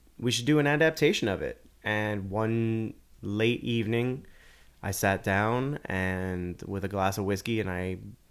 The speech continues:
you know, adapted the book, the short book, the short story rather, to a, uh,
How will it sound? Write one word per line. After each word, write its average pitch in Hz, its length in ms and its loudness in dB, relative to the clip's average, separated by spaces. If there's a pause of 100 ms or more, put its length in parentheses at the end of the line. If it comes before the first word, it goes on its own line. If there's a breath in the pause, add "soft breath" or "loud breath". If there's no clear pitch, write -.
(260)
you 107 140 -4
know, 90 220 -2
adapted 98 560 -2 (180)
the 104 220 -2
book, 110 340 -2
the 101 180 -2
short 120 280 0
book, - 300 -2 (160)
the - 80 -14
short 107 200 -2
story 92 240 -2
rather, 90 380 -2 (460)
to 107 340 -2
a, 104 640 0
uh, 101 360 -2